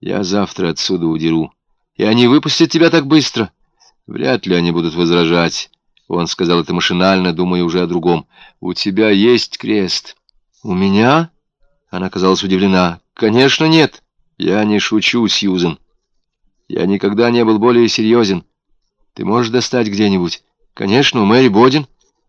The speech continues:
Я сейчас скор-, нет, не выходи на улицу. Сделай лучше сама. Хотя бы из двух палочек. Положишь на кровать перед сном». «Бен, я все еще не верю. Может быть, маньяк, думающий, что он вампир, но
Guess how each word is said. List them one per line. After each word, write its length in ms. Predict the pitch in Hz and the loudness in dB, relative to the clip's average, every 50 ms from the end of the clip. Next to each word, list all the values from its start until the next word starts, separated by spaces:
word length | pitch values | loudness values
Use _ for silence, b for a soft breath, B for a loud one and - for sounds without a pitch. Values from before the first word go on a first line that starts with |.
| _ _ | _ _
Я 140 | 107 110 131 | -2 0 0
сейчас 300 | 123 - 143 139 139 - | 0 0 2 2 0 0
скор-, 220 | - - 139 - - - | 2 2 0 0 0 0
нет, 300 | 110 110 113 107 98 - _ _ _ | 2 2 2 2 0 -2 _ _ _
не 160 | 107 101 98 | -6 -4 -2
выходи 340 | 95 92 - - 95 90 95 | -2 -4 -4 -6 -6 -4 -4
на 140 | 92 92 87 | -4 -4 -4
улицу. 380 | 85 85 82 - - - - - _ _ _ _ _ _ _ _ _ _ _ _ _ _ _ _ _ _ _ _ _ | -6 -6 -8 -8 -8 -10 -10 -12 _ _ _ _ _ _ _ _ _ _ _ _ _ _ _ _ _ _ _ _ _
Сделай 420 | 80 73 73 87 110 113 107 95 | -20 -14 -2 0 2 4 4 4
лучше 260 | 90 87 82 - - | 2 0 -2 -2 -4
сама. 420 | - - 95 92 85 85 78 71 - _ _ _ _ _ _ _ _ _ _ _ _ _ _ _ _ | -4 -2 -4 -2 -2 -4 -4 -6 -8 _ _ _ _ _ _ _ _ _ _ _ _ _ _ _ _
Хотя 260 | _ - - 117 120 | _ -6 -2 0 2
бы 80 | 107 92 | 2 2
из 80 | 85 76 | 2 2
двух 220 | 85 82 - - | -2 -4 -4 -4
палочек. 520 | 90 82 80 78 71 - - - - - _ _ _ _ _ _ _ _ _ _ _ _ | -4 -2 -2 -2 -4 -4 -6 -6 -8 -16 _ _ _ _ _ _ _ _ _ _ _ _
Положишь 360 | - 110 107 107 104 95 - - | -6 0 2 2 2 2 0 -2
на 80 | 92 | -4
кровать 360 | - 95 87 87 85 76 - | -2 0 0 0 0 -2 -4
перед 180 | - 78 71 - | -8 -10 -8 -8
сном». 340 | - - - 80 73 71 - _ _ _ _ _ _ _ _ _ _ _ | -8 -6 -6 -6 -6 -8 -12 _ _ _ _ _ _ _ _ _ _ _
«Бен, 360 | - 107 127 127 110 95 85 - _ _ _ _ _ _ _ _ _ _ _ _ | 0 2 2 2 2 0 -4 -10 _ _ _ _ _ _ _ _ _ _ _ _
я 160 | - 120 123 113 | -2 -2 0 0
все 220 | - - - 127 | -2 0 2 2
еще 260 | 120 104 - - 117 | 2 2 0 -4 -2
не 160 | 107 101 98 | -2 -2 0
верю. 300 | 95 95 92 85 80 80 _ _ _ _ _ _ _ _ _ _ _ _ | 0 0 0 0 -2 -6 _ _ _ _ _ _ _ _ _ _ _ _
Может 180 | 120 123 113 123 | -2 -2 0 -2
быть, 120 | 123 - | -4 -2
маньяк, 500 | 139 139 135 131 139 143 147 139 127 104 | -2 0 2 2 4 4 4 2 2 0
думающий, 420 | 95 117 117 120 113 - - - | -2 -2 -2 0 0 -2 -2 -4
что 140 | - - 120 | -2 -2 -2
он 60 | 120 | 0
вампир, 480 | 117 120 120 117 - - 139 147 123 107 | 0 0 -2 -4 -4 -2 0 0 2 2
но 240 | 110 117 120 113 | 2 0 0 -2